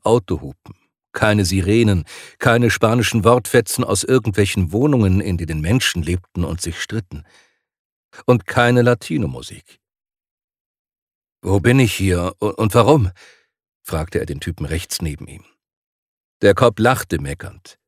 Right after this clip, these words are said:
dabei entblößte er kleine Zähne, die von gelben Flecken bedeckt waren.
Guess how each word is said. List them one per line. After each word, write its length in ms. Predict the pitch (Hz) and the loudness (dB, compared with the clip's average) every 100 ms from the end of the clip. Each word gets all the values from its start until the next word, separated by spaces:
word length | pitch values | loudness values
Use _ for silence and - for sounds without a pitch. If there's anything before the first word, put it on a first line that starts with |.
| _ | _
dabei 320 | 95 87 92 | 0 2 0
entblößte 500 | 82 90 95 92 - | -2 0 0 0 -4
er 120 | 82 | -4
kleine 400 | - - 87 82 | -6 -6 -4 -4
Zähne, 420 | - - 98 95 78 | -4 -2 0 0 -4
die 80 | |
von 240 | 76 82 78 | -6 -8 -4
gelben 320 | 90 90 82 | -4 -4 -6
Flecken 420 | - 95 95 - | -6 -6 -6 -8
bedeckt 340 | - - - - | -8 -14 -18 -18
waren. 320 | - - | -20 -20